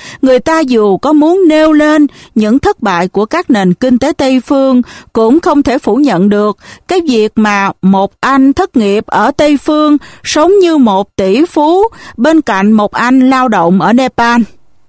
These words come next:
Ở xứ Nepal này á, thì năm trăm won được xem như là một mức lương cao, hai trăm won là mức lương bình thường. Những điều kiện sống trong xã hội Tây phương, dù có thiếu thốn đi chăng nữa, cũng tránh được phần nào cho kẻ bần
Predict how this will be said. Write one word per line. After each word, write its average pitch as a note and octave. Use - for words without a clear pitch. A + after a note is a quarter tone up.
Ở A3+
xứ E4+
Nepal B3+
này G3+
á, A#3
thì G#3
năm B3
trăm A#3+
won B3+
được A3
xem D4+
như D#4
là G#3+
một F#3+
mức E4
lương C4+
cao, C#4
hai D4+
trăm D4
won C#4+
là G3
mức C#4
lương C#4
bình F#3
thường. G3+
Những D#4
điều G#3+
kiện G3
sống C#4+
trong C4
xã C4
hội G3
Tây B3
phương, C#4+
dù G3+
có C#4+
thiếu E4+
thốn E4+
đi C#4+
chăng A#3+
nữa, F#3+
cũng A3+
tránh D4+
được G#3
phần G3
nào F#3
cho B3
kẻ A3+
bần G#3